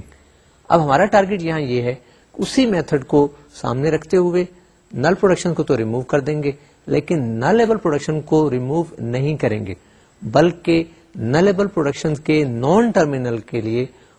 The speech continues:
وہی ٹریٹمنٹ یوز کریں گے جو نل پروڈکشن کے نان ٹرمینل کے لیے کیا تھا۔ یعنی وہ نان ٹرمینل جو نل لیبل پروڈکشن میں لیفٹ سائڈ پر آ رہے ہیں، وہ جن پروڈکشنز میں ایگزسٹ کرتے ہیں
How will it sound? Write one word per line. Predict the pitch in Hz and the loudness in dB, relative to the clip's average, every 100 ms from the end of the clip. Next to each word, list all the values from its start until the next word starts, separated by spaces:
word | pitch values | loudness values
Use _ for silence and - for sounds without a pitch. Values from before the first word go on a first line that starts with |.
| - | -6
وہی | 117 147 185 214 156 - - - | 0 2 2 2 0 -6 -18 -2
ٹریٹمنٹ | 139 123 143 131 | -2 0 -4 -4
یوز | 110 131 202 - | -2 0 0 0
کریں | 156 123 113 | 2 2 0
گے | 117 196 - _ _ - | -4 -4 -10 _ _ -12
جو | 120 143 156 | 0 2 2
نل | 120 117 123 190 214 | -2 -2 2 2 4
پروڈکشن | 202 143 - 135 | 2 2 0 -4
کے | - 175 | 2 2
نان | 147 120 127 | 2 0 -2
ٹرمینل | 127 117 117 110 | -2 -2 -4 -4
کے | 127 | -2
لیے | 117 185 - _ _ | -2 -2 -4 _ _
کیا | - 123 | -2 -2
تھا۔ | 110 113 104 _ _ _ 123 | -2 -6 -12 _ _ _ -4
یعنی | 131 151 147 101 | 0 0 -2 -4
وہ | 113 151 196 | 2 4 6
نان | 180 131 131 | 4 0 -2
ٹرمینل | 131 123 120 120 139 - _ _ _ - | -2 -2 -2 -4 -4 -8 _ _ _ -6
جو | 123 127 | -2 -2
نل | 107 113 160 | -4 -2 2
لیبل | 208 214 | 2 0
پروڈکشن | 185 156 - 147 | 0 -2 -2 -2
میں | 131 139 - _ _ | -2 -4 -8 _ _
لیفٹ | 117 180 226 | 0 2 2
سائڈ | - 165 135 | 2 2 4
پر | 131 | 0
آ | 110 107 | 0 -2
رہے | |
ہیں، | 98 101 _ _ _ _ _ - | -6 -12 _ _ _ _ _ -8
وہ | 143 165 147 | 0 0 0
جن | 104 147 208 233 | -2 0 2 4
پروڈکشنز | 202 156 - 170 147 139 | 4 4 2 -2 -2 -2
میں | 139 151 | -2 -2
ایگزسٹ | - 117 123 196 - | -2 -4 -2 -4 0
کرتے | 139 - 123 | -2 0 -4
ہیں | 120 | -6